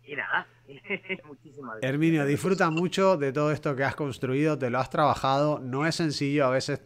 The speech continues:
Speaker 2: decidirse a entrenar, a empezar. No importa la edad, siempre lo decimos, no importa
Speaker 1: Eh,
Speaker 2: la
Speaker 1: es-,
Speaker 2: edad.
Speaker 1: exactamente. Hay mucha gente que me dice, "Ay, a mí me hubiera, ¿cómo que te hubiera? Empieza,
Speaker 2: Ah.
Speaker 1: tienes cincuenta y pico, tienes,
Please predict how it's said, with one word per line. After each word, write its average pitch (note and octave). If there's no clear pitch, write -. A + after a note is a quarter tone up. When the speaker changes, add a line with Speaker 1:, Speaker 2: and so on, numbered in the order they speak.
Speaker 2:
decidirse B2+
a A2+
entrenar, A#2+
a B2+
empezar. B2+
No D3+
importa C#3+
la G#2+
edad, C3
siempre B2+
lo G#2+
decimos, B2+
no A2+
importa E3+
Speaker 1:
Eh, E3
Speaker 2:
la D#3
Speaker 1:
es-, D#3
Speaker 2:
edad. C#3
Speaker 1:
exactamente. E3+
Hay D#3+
mucha G3
gente G#3
que F#3+
me D#3+
dice, E3
"Ay, G3
a D#3
mí F3
me G#3+
hubiera, G#3+
¿cómo A#3
que E3+
te C#3
hubiera? A#2+
Empieza, G#3+
Speaker 2:
Ah. F3+
Speaker 1:
tienes G#3
cincuenta E3+
y C#3
pico, F#3
tienes, F#3+